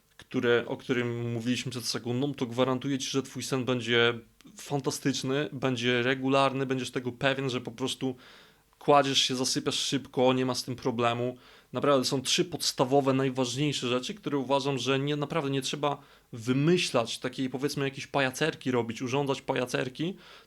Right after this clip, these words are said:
tylko naprawdę natura daje nam wystarczająco dużo odpowiedzi, żeby ten sen sobie zagwarantować dobry. Zanim przejdziemy do czynników indywidualnych, chcę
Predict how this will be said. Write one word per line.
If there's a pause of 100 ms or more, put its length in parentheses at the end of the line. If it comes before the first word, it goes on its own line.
tylko
naprawdę
natura
daje
nam
wystarczająco
dużo
odpowiedzi, (360)
żeby
ten
sen
sobie (640)
zagwarantować
dobry. (280)
Zanim
przejdziemy
do
czynników
indywidualnych,
chcę